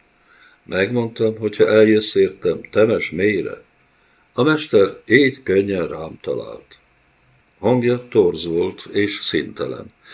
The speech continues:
Semmi sem emlékeztetett már benne Dana valaha oly édes, mély búgására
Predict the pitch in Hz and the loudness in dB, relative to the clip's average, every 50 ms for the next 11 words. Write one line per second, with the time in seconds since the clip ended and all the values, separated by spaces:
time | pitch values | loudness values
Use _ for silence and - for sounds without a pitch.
0 | - - - - - 139 110 92 85 - 87 87 87 85 87 87 87 87 - 90 | -20 -16 -8 -4 -2 0 0 0 -2 -2 -2 -2 -2 -2 -2 -2 -2 -2 0 -2
1 | 82 - - 90 - - 87 82 - 90 90 90 90 85 82 80 90 87 87 92 | -4 -2 -4 -6 -4 -4 -4 -4 -4 -6 -6 -4 -4 -4 -4 -4 -4 -4 -4 -4
2 | 90 87 - 92 92 92 95 95 - - - - 87 98 104 98 92 90 95 90 | -6 -4 -4 -4 -4 -4 -4 -6 -8 -10 -10 -6 -2 0 0 0 0 0 -2 -2
3 | - 92 92 87 82 80 90 92 95 92 87 90 90 87 - - - 85 87 92 | -2 -2 -2 -4 -4 -4 -4 -2 -2 -2 -2 -4 -4 -4 -6 -8 -8 -4 -2 -2
4 | 92 90 87 - - 95 95 92 90 95 90 87 - - 92 90 92 92 95 95 | 0 0 -2 -4 -6 -6 -6 -4 -4 -4 -4 -4 -4 -4 -2 -2 -2 -2 -2 -2
5 | 92 | -4